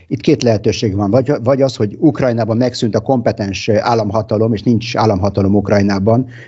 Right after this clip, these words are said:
megszűnt az uk-, az uk-, a, a, a, a kijevi kormány már nem uralja az országát, és akkor bármilyen szabad csapat, ukránok, ö, lengyelek, románok, stb. oroszok, ö, csapatokat tudnak toborozni, meg, ö, tüzérségük van az, az ország területén, meg páncélosaik vannak, meg ilyen dolgok. Ez az egyik lehetőség. A másik lehetőség az,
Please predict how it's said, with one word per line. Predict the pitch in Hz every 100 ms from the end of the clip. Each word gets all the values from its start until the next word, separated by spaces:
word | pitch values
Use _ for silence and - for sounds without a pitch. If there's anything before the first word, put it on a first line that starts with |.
| -
megszűnt | 120 117 110
az | 110
uk-, | 120
az | 131
uk-, | 127 120
a, | 113 107 -
a, | 110 76 104 101 95
a, | -
a | 101 92
kijevi | 135 117 110
kormány | 117 127 107 101
már | 107
nem | 127 120
uralja | 110 107 101
az | 98
országát, | 120 117 117 101 95 92
és | 101
akkor | 107 - 92
bármilyen | 120 113 110 107 98 95 -
szabad | - 151 127 117
csapat, | 123 117 101 95
ukránok, | 160 104 113 104 98 92 -
ö, | 107 95
lengyelek, | 131 127 113 104 95
románok, | 95 131 123 110 98 90
stb. | - 127 123 98 110
oroszok, | 139 131 - 101 - - - - -
ö, | 101 92
csapatokat | 92 120 123 117 120
tudnak | 117 107 - _ 117 101
toborozni, | 123 101 110 101 92 98
meg, | 95 85 87
ö, | 90 85
tüzérségük | - 123 123 113 117 104
van | - 110
az, | 98
az | 98 98
ország | 117 110 113
területén, | - 104 101 98
meg | 98 -
páncélosaik | 123 117 127 113 - 107 104
vannak, | 117 107
meg | 113 107
ilyen | 127
dolgok. | 120 170
Ez | 180
az | 180
egyik | 131
lehetőség. | 113 95 - 82 160
A |
másik | 240 277 254
lehetőség | 247 185 160 120 110
az, | 117 127